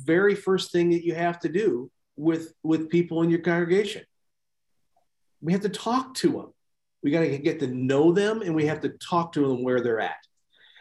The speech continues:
And I think that's, like, what Johnny's doing with CrossFit and some of his other, uh, businesses and enterprises that he's doing in the church. He's bringing people in. We do a similar thing at two forty-two.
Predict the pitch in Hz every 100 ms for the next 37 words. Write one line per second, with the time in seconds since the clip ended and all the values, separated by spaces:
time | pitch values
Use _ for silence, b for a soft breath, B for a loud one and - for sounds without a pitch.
0 | b - 143 156 170 160 160 151 131 131
1 | 139 156 170 156 165 160 135 - 160 156
2 | 170 143 151 139 139 151 147 143 139 117
3 | 123 151 135 139 - 151 147 - 135 143
4 | 143 139 139 135 135 131 135 139 127 139
5 | 156 143 - 135 135 135 131 131 139 143
6 | 151 147 143 - 156 147 143 143 135 143
7 | 135 135 120 117 170 170